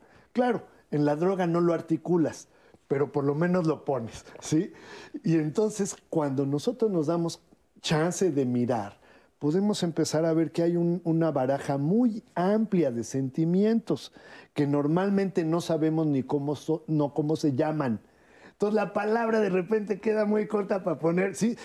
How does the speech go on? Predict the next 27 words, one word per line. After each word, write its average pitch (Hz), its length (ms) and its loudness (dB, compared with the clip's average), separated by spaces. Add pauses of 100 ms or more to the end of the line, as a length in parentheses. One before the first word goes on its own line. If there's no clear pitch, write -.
me 160 120 0
siento, 220 380 0
ah, 202 440 0 (180)
pero, 151 400 0 (300)
eh, 196 320 -2
el, 165 200 2
ah, 208 500 -4 (100)
<laughs> 180 560 -2
o 175 40 -2
sea, 185 320 -2
contiene 202 440 0
muchas 185 400 0
cosas. 190 420 -4 (1200)
Primero, 131 400 0
primero 143 300 0
tengo 160 240 -2
que 147 200 0
ver 139 240 0
yo, 120 240 -2
a 123 100 -2
ver, 113 220 -2 (600)
eso 180 260 0
existe. - 560 -6 (420)
Dos, 151 440 -2 (420)
me 139 280 0
traba. 131 680 -4 (640)
Tres, 175 380 0